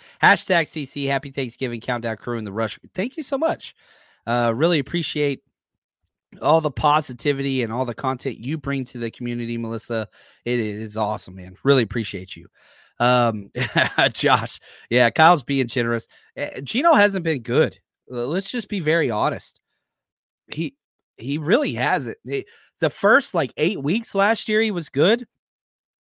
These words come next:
Second half of the season, average at best. This year, twelve touchdowns, seven interceptions. That's not even close to average. That's below average.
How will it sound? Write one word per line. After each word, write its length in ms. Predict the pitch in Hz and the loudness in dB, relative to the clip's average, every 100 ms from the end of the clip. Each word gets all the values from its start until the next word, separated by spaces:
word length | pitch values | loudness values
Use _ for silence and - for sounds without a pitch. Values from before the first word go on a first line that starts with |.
| _ - | _ -20
Second 420 | - 175 190 208 | -4 0 2 4
half 160 | 196 190 | 2 0
of 60 | |
the 100 | 180 | -6
season, 380 | - 185 175 175 | -6 -6 -4 -4
average 440 | 127 143 185 165 | 0 0 0 0
at 140 | 165 131 | -2 0
best. 360 | 135 180 - _ _ _ 110 | -2 -2 -6 _ _ _ -8
This 400 | 113 175 202 180 | 0 0 0 -2
year, 200 | 180 180 | 0 0
twelve 340 | - 151 175 | 2 2 2
touchdowns, 560 | 165 170 - 170 175 - | 0 -2 -2 -2 -2 -4
seven 340 | - 147 175 | 2 2 2
interceptions. 680 | 180 160 - 139 151 180 160 | -2 -2 -2 -4 -2 -8 -6
That's 320 | - 190 - | -2 -2 -2
not 160 | 160 127 | -4 -4
even 240 | 104 95 | -6 -12
close 340 | - - 190 - | -6 2 2 2
to 100 | 98 | -6
average. 460 | 101 107 104 113 139 | -6 -8 -8 -8 -6
That's 120 | 143 | -8
below 380 | - 110 156 131 | -6 -2 0 0
average. 520 | 98 95 101 120 | -2 -6 -10 -10